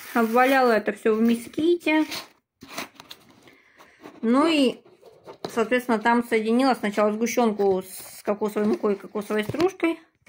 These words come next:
а потом это всё соединила вот с этой пастой, ну, измельчила её. Она не совсем паста, там по вкусу эти конфеты будто бы с маком, потому что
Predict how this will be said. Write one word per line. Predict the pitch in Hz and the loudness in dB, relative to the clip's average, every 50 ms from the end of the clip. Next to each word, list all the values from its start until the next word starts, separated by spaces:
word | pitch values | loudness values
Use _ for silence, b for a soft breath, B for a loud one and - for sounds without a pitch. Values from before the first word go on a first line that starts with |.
| B B B B B B B B | B B B B B B B B
а | 247 233 | -4 -2
потом | 233 - 240 233 320 349 370 | 0 0 0 2 2 4 4
это | 359 359 403 | 4 2 0
всё | 233 - 311 | -2 0 -2
соединила | 311 - - 254 247 220 214 214 214 233 277 339 320 | -2 0 0 0 0 0 0 0 2 2 2 2 2
вот | 262 220 208 - | 2 0 -2 -4
с | - | -8
этой | 233 - 311 302 | -8 -8 -8 -10
пастой, | - - - 196 190 185 - - - 180 180 208 202 _ _ _ _ | -6 -2 -2 -2 -2 -2 -6 -8 -6 -6 -6 -6 -8 _ _ _ _
ну, | - 240 262 247 220 - - - 220 - - | -10 -8 -6 -6 -6 -6 -6 -10 -12 -10 -4
измельчила | - 202 208 214 220 214 214 - - 240 240 226 220 | -2 0 2 2 0 0 -2 -4 -4 0 2 2 2
её. | 202 185 190 175 156 - - b b b b b b b b | 2 2 0 -2 -4 -8 -10 b b b b b b b b
Она | 214 220 | 0 0
не | 220 208 | 0 2
совсем | 233 226 226 233 294 302 294 | 0 0 0 0 0 0 0
паста, | 285 262 233 226 226 - 220 | 2 2 2 2 0 -2 -6
там | 208 - 208 214 214 208 202 190 | -2 0 0 2 2 0 0 0
по | - - 233 | 0 0 0
вкусу | 233 - - 311 339 320 - 254 233 226 | 0 2 0 2 2 2 0 0 0 0
эти | 214 214 - | 0 0 -2
конфеты | 214 - 220 220 220 277 262 254 - 208 | -2 -2 -2 -2 0 0 0 0 0 -2
будто | 208 220 208 - - 214 | -4 -4 -6 -6 -4 -2
бы | 208 202 | -2 -2
с | 202 - | -2 0
маком, | 240 247 262 262 254 240 226 | 0 2 2 2 2 0 0
потому | 214 - - 214 214 214 214 | -2 -2 -4 -4 -2 -2 -4
что | 208 214 - 202 196 196 196 190 190 | -6 -6 -4 -2 0 2 2 0 -2